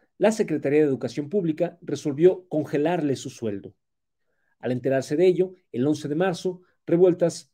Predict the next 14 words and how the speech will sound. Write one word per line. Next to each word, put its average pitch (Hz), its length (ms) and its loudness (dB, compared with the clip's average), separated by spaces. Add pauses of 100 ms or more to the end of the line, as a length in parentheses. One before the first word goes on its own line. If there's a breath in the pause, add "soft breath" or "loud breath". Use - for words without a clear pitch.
renunció 139 640 -2
a 131 60 -8
su 117 140 -14
trabajo. 110 440 -8 (1800)
Entonces, 233 680 -2 (200)
eh, 135 180 -2
tras - 240 -4
un 233 100 -4
par 214 160 2
de 180 80 2
meses 165 360 -2
de 127 80 2
angustioso 123 580 -2
desempleo, 214 560 2